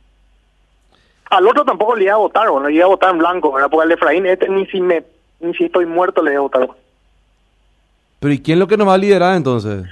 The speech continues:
Speaker 1: Y alguien llega a ver otra figura, eh, que, que tiene que salir alguien. Alguien tiene que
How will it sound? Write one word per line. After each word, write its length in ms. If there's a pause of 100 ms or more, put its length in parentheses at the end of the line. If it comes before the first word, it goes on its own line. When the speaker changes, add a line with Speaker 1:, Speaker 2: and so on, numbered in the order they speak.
(240)
Speaker 1:
Y 140
alguien 320
llega 180
a 40
ver 180
otra 240
figura, 760
eh, 220
que, 140
que 120
tiene 200
que 80
salir 360
alguien. 460
Alguien 440
tiene 280
que 320